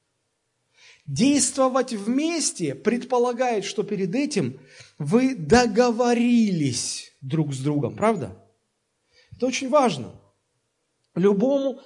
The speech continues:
совместному действию двоих всегда предшествует сговор или договорённость. А это и есть молитва, правда? Договориться с Богом — это молитва.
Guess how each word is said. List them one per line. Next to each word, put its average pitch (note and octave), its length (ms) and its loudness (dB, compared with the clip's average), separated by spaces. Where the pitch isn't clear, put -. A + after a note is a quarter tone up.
совместному A3+ 760 2
действию A3+ 520 0
двоих G3 480 0
всегда C#4+ 320 -2
предшествует B3+ 720 -6
сговор E3 720 0
или A#3+ 340 2
договорённость. A3 1300 2
А G#3+ 80 -4
это B3+ 200 -2
и D4 100 0
есть D4+ 220 -2
молитва, C#4+ 500 0
правда? F3+ 540 -2
Договориться B3 720 4
с A#3 80 -6
Богом — G#3 380 0
это A#3+ 140 -4
молитва. D4+ 680 -4